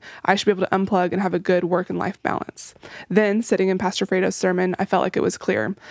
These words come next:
I'm not working for the right reasons. My family suffers due to my career. I'm exhausted and irritable. I'm not motivated. All things that are not typical of who I am. I've prayed, I've meditated, I've spoken to other Christians,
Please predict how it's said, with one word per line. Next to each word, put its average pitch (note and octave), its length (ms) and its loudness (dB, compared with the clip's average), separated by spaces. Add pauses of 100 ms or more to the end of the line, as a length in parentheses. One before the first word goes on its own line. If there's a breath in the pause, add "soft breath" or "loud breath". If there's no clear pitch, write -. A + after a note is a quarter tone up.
(120)
I'm G3 140 4
not F#3+ 220 2
working F3+ 280 0
for F#3+ 80 -2
the F3 100 0
right - 180 -2
reasons. - 520 -4
My F#3+ 140 2
family G3+ 320 2
suffers F#3+ 400 0
due F3+ 140 -2
to F3+ 80 0
my F3 100 0
career. - 420 -4
I'm F3+ 120 0
exhausted G3+ 720 0 (240 loud breath)
and F#3+ 140 -2
irritable. G3 520 2
I'm F3+ 120 0
not F3 160 0
motivated. F#3+ 640 0 (340 loud breath)
All G3 160 4
things G#3 240 2
that F#3+ 100 2
are F3+ 60 0
not F#3 240 0
typical - 340 -4
of G3 100 -8
who F3+ 160 0
I F3 100 0
am. - 400 -6
I've F3+ 140 -4
prayed, A#3+ 340 2
I've F3+ 140 -2
meditated, F#3+ 460 0
I've - 140 -4
spoken F#3+ 260 -2
to F3 60 2
other F3+ 140 0
Christians, F#3 580 -2